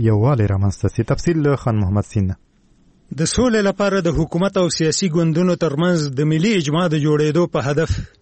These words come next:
Speaker 2: د سیاسیونو د نظریاتو د راټولولو په ناسته کې ټینګار وشو چې دولت، سیاسي ګوندونه او د دولت سیاسي مخالفین دي د سولې په مذاکراتو کې شخصي او ګوندي ګټې نه،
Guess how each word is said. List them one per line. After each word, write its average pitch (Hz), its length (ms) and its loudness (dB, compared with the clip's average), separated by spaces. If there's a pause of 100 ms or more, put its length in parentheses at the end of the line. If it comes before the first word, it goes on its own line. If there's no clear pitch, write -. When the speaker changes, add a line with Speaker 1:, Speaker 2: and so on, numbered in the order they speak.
Speaker 2:
د 143 120 0
سیاسیونو 208 440 2 (200)
د 160 140 0
نظریاتو 165 600 0
د 156 140 0
راټولولو 160 640 2
په 156 140 -2
ناسته 165 300 -2
کې 147 180 -4
ټینګار 147 400 0
وشو 151 340 -2
چې 151 80 0 (320)
دولت، 170 420 0
سیاسي 185 400 0
ګوندونه 180 380 2
او 175 100 0
د 151 140 0
دولت 175 360 0
سیاسي 165 380 0
مخالفین 160 640 0
دي 78 100 -10
د - 380 -8
سولې 208 300 2
په 185 140 0
مذاکراتو 170 720 -2
کې 180 80 -2 (100)
شخصي 175 400 0
او 175 40 2 (160)
ګوندي 160 400 2
ګټې 170 300 -2
نه، 175 100 0